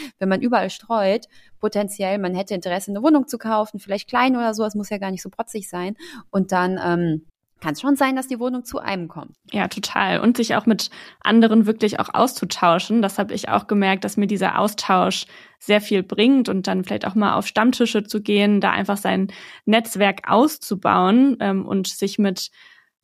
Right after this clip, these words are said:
Speaker 2: anderen Menschen zusammenzutun, die die gleiche Mission haben. Da lernt man einfach noch mal viel, viel schneller.
Speaker 1: Genau. Und das, ähm, ist auch unsere Mission, ne? Das, ähm, ich glaube bei uns, also bei, bei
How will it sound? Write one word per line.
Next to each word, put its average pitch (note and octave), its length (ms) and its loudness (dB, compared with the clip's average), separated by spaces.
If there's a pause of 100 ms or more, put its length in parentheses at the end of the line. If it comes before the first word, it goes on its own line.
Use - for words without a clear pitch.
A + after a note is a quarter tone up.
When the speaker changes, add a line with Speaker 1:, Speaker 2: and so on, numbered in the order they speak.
Speaker 2:
anderen A3+ 400 4
Menschen G#3 640 2
zusammenzutun, A3 720 2
die G3+ 100 0
die G3+ 180 0
gleiche G3+ 340 0
Mission G#3 500 2
haben. F#3+ 520 0 (320)
Da G3+ 100 2
lernt G3 260 4
man G#3 120 2
einfach G3+ 300 -2
noch G3 160 -4
mal G3 140 0
viel, G#3+ 200 -2
viel G3 360 0
schneller. F#3+ 580 0 (300)
Speaker 1:
Genau. F3 320 2 (300)
Und G3+ 200 0
das, G#3+ 340 4
ähm, F#3 320 2
ist - 180 -2
auch G3 100 4
unsere G#3 260 2
Mission, F3 460 0
ne? G#3+ 200 4
Das, F#3+ 260 0
ähm, E3+ 220 0 (240)
ich - 100 -10
glaube G3 260 4
bei F#3+ 100 6
uns, G#3+ 280 2
also F3+ 180 -2
bei, E3+ 240 2
bei D3+ 340 0